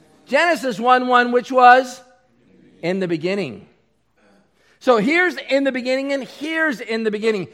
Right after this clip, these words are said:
Here's the tree of life and here's the tree of life. Your Bible does that all the time. You need to start looking for those things.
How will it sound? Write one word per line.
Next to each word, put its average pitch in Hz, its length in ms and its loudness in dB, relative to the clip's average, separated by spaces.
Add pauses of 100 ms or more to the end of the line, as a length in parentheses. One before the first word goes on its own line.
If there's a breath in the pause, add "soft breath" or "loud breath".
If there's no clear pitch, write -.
(180 soft breath)
Here's 320 440 0
the 262 140 -10
tree 240 280 -4
of 233 140 0
life 247 320 2
and 254 160 -4 (180 soft breath)
here's 302 480 -2
the 226 120 -6
tree 233 340 -2
of 185 160 -2
life. 160 680 -2 (640)
Your 247 140 -2
Bible 285 320 4
does 277 240 4
that 247 160 0
all 233 180 4
the 240 120 -2
time. 277 340 -2
You 240 80 -6
need 269 140 -8
to 240 100 -12
start 240 300 0
looking 302 360 0
for 226 200 -2
those 202 260 0
things. 160 460 -8